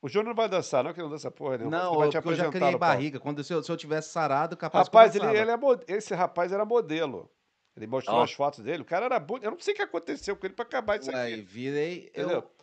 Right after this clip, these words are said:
Speaker 1: Não
Speaker 2: né?
Speaker 1: sei o que que houve.
Speaker 2: Isso são dez anos de América, tá?
Speaker 1: Olha como é que
Speaker 3: Não.
Speaker 1: o garoto ficou. A única coisa que tá
Speaker 2: Dez anos de
Speaker 1: bonitinho
Speaker 2: América.
Speaker 1: nele é a testa, porque a mulher dele
Speaker 2: Não, e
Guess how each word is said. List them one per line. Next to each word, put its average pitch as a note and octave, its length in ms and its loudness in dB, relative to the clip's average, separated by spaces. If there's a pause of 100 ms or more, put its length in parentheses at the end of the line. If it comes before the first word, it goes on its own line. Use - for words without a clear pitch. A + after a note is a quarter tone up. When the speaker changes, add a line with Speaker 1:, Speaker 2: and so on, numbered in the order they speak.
(400)
Speaker 1:
Não B2+ 100 -10
Speaker 2:
né? D3+ 140 -4
Speaker 1:
sei E3+ 100 0
o E3+ 40 -10
que A3+ 100 -16
que A#3+ 140 -12
houve. D#3+ 360 0
Speaker 2:
Isso F#3+ 160 -6
são F#3 220 -4
dez G#3 320 0
anos F3+ 180 -2
de E3+ 80 -4
América, C3+ 460 -2
tá? D3+ 180 -8 (580)
Speaker 1:
Olha E3+ 140 -4
como A3+ 160 0
é - 20 6
que - 60 -8
Speaker 3:
Não. D#3 60 0
Speaker 1:
o - 40 4
garoto G#3 300 4
ficou. E3+ 320 -4
A B2+ 60 0
única C#4 320 4
coisa A3+ 220 2
que - 40 -8
tá D#3+ 100 -4
Speaker 2:
Dez E3 40 2
anos - 100 2
de - 60 4
Speaker 1:
bonitinho D3 300 -2
Speaker 2:
América. - 40 0
Speaker 1:
nele F#3 140 0
é - 20 0
a - 40 -2
testa, F#3 380 -2
porque - 160 -10
a F#3+ 40 -4
mulher F3 240 -2
dele C#3+ 480 -4
Speaker 2:
Não, C#3+ 120 -8
e F3 80 -2